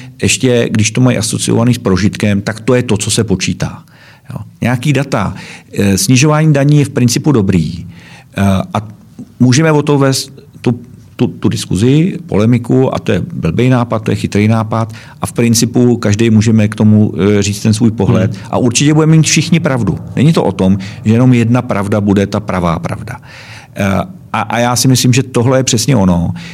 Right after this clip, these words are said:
Speaker 1: že něco jako univerzální pravda jako neexistuje.
Speaker 2: Hmm.
Speaker 1: Eh, eh, snaha o to ji mít, jasně, to, to určitě vždycky tady v historii byla,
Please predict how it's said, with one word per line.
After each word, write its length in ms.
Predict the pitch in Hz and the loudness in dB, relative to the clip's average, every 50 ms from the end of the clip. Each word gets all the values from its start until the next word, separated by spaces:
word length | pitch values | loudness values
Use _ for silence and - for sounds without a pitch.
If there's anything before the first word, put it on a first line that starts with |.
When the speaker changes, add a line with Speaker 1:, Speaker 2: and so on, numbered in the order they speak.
| - - - | -18 -8 -2
Speaker 1:
že 320 | 101 107 110 110 110 110 110 110 - | 0 2 2 2 0 -2 -4 -4 0
něco 280 | 110 113 117 110 - 147 | 0 2 2 2 0 -2
jako 180 | 135 - 143 | 0 0 0
univerzální 720 | - 123 120 120 117 123 120 113 113 120 117 117 123 120 | 2 4 4 4 4 2 2 2 2 2 2 2 2 2
pravda 260 | 117 117 104 104 107 110 | 2 0 0 0 0 0
jako 160 | 107 110 120 | 0 2 2
neexistuje. 680 | 120 117 120 120 117 117 104 98 - - - 78 - | 2 2 2 2 2 2 2 0 -2 -2 -2 -2 0
Speaker 2:
Hmm. 260 | 107 104 104 - 110 - - - - - - - - | 0 0 -2 -4 -8 -10 -14 -20 -20 -20 -20 -8 -4
Speaker 1:
Eh, 340 | 92 98 98 95 92 90 - - - - - - - - _ - 55 | -2 0 2 2 0 0 -2 -8 -16 -20 -20 -20 -20 -20 _ -20 -16
eh, 340 | 58 64 78 82 80 80 - - - - - - | -10 -8 -6 -4 -4 -6 -6 -10 -12 -16 -10 -6
snaha 600 | - - - 131 151 214 247 247 151 92 85 85 - | -4 0 0 2 2 4 2 2 2 0 -4 -4 -4
o 100 | 107 107 | -4 -2
to 360 | - 120 113 104 107 104 104 - - - - - - - - - - - - - | 0 0 0 2 0 0 -4 -10 -16 -20 -20 -20 -20 -20 -20 -20 -20 -20 -2 2
ji 160 | 98 101 98 | 4 4 4
mít, 520 | 87 85 85 107 156 - - - - - - - - - - - - - _ _ _ _ _ - | 4 4 4 4 2 2 0 -4 -10 -12 -14 -18 -20 -20 -20 -20 -20 -20 _ _ _ _ _ -4
jasně, 480 | 76 85 - - - 107 95 78 65 - - | -2 -2 -2 0 0 0 0 0 -2 -6 -4
to, 160 | - 90 85 | -4 -4 -2
to 140 | 85 - 90 | -2 -2 -2
určitě 600 | 82 87 82 - - 90 - 98 92 87 87 87 | -2 -2 -2 -4 -6 -2 0 0 0 2 0 0
vždycky 320 | 87 85 90 - - 95 | -2 -4 -6 -4 -4 -2
tady 200 | 85 90 90 90 | 0 0 0 0
v 40 | 85 82 | 0 -2
historii 400 | 85 80 - - 92 90 90 85 | -4 -4 -2 -2 0 2 2 2
byla, 460 | 85 82 78 76 78 78 87 104 | 0 0 0 0 -2 -2 -4 -4